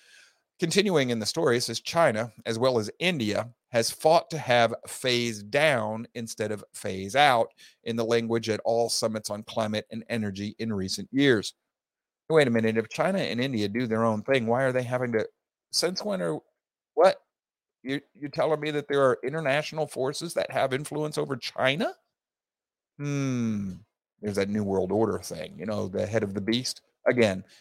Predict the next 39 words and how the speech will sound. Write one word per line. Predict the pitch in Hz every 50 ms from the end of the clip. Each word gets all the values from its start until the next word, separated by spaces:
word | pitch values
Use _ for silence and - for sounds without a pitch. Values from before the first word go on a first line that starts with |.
| _ -
if | 170 165
you | 131 113
have | 113 101 95
eyes | 95 95 95 92 87
to | 90 98 98
see | - - 107 107 110 113
and | 107 104
ears | 95 107 107 104 -
to | - 110
hear, | 131 151 170 185 190 185 _ - - - _ -
you | 156
understand. | 165 165 160 - - 233 214 165 110 98 98
If | 104 - -
not, | 131 160 196 220 - _ _ _ -
you | 214 220
don't | 214 226 208
get | 185 208 208 -
this. | - 98 98 - - - _ _ _ _ _ _ _ _ _ _ _ _ _ _ _ _ - - - - - - _
China | - - 127 143 156 156
is | 143 - 123 117
also | 123 123 151 151 - - 123
building | 120 107 117 127 127 131 135 131 127 -
or | 107 120 113
planning | - - 127 127 127 127 127
to | - - 110
build | 101 101 110 107 107 110 127 151 - -
some | - - - 117 110 110
three | - - 156 175
hundred | 175 160 160 170 - -
and | 123 120
sixty-six | - - 147 - - - 160 - - 120 113 110 - - - 110 107
gigawatt, | 107 123 160 156 123 104 101 101 104 123 - - 98
G | 104 107 107
W, | 107 104 101 95 101 104 110 110 110 - - - - _ _
in | - 131 123 120
new | 123 147 156 143
coal | - - 143 139 131 127
generation | 117 113 123 120 127 123 117 123 123 - 113 110
capacity, | 113 107 - - 101 95 98 - - 117 117 120 -